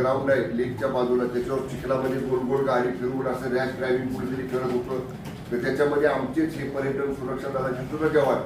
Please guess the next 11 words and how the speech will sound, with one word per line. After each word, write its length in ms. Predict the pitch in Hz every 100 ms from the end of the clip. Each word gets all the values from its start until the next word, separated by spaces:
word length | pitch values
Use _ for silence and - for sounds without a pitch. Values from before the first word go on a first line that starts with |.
| - - - -
कारवाई 340 | 127 131 135
करायला 320 | - - - 127
त्याच्यामध्ये 420 | 123 123 127 123
सहभागी 400 | - 123 120 120
होते, 260 | 123 - 123
त्यांनी 240 | 120 123
पॉइंट 340 | 156 147 131 117
आउट 120 | 107
केलं 240 | - -
आमच्या 280 | 120 110 123
अधिकाऱ्यांना. 500 | 113 110 113 110 107